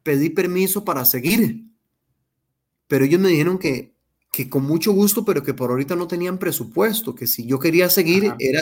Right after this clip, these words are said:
Speaker 1: era ad honorem. Y así lo
Speaker 2: Honorem.
Speaker 1: hice, así lo hice, estuve como seis meses más ad honorem, o sea, un año completo, seis meses de práctica profesional y seis meses, digamos, ad honorem. Cuando finalicé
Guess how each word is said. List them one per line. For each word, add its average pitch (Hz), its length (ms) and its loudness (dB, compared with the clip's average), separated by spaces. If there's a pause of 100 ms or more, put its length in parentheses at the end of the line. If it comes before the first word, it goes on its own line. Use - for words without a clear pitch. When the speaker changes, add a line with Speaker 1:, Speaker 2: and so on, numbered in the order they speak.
Speaker 1:
era 147 240 4
ad 135 260 2
honorem. 123 600 4 (560)
Y 147 120 4
así 131 180 6
lo 208 80 6
Speaker 2:
Honorem. 254 120 4
Speaker 1:
hice, 226 260 0 (500)
así 127 240 2
lo 185 120 10
hice, 226 200 4
estuve 175 400 6
como 156 260 0
seis 175 380 0
meses 190 340 0
más 190 460 -2
ad 120 140 -4
honorem, 156 440 0
o 120 60 -4
sea, 165 140 2
un 160 180 2
año 180 240 2
completo, 170 580 0 (540)
seis 160 260 2
meses 175 300 4
de 123 80 -2
práctica 151 400 -4
profesional 202 580 0 (480)
y 165 80 0
seis 160 300 2
meses, 160 580 -2 (640)
digamos, 139 420 0
ad 131 120 0
honorem. 139 580 -2 (320)
Cuando 208 380 6
finalicé 220 840 2